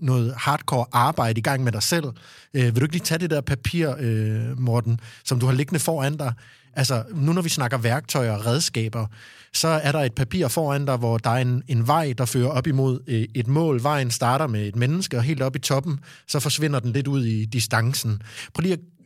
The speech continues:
kort at fortælle, hvad er den indsigt, du har fået lige nu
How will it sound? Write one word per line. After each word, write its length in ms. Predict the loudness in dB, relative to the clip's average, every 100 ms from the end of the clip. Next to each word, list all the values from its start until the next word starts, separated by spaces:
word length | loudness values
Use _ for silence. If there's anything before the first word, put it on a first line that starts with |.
| -6
kort 240 | 0 2 0
at 60 |
fortælle, 680 | -4 -6 -4 -2 0 0 -2 -8 _ -8
hvad 320 | 0 2 2 0 -12 -4
er 220 | 0 2
den 280 | 0 -2 -2 0
indsigt, 400 | 0 0 -2 -4 -2
du 120 | 0
har 80 | 2
fået 420 | 2 2 2 0 -6 -20 _ _ _
lige 200 | -2 2
nu 260 | 4 2 0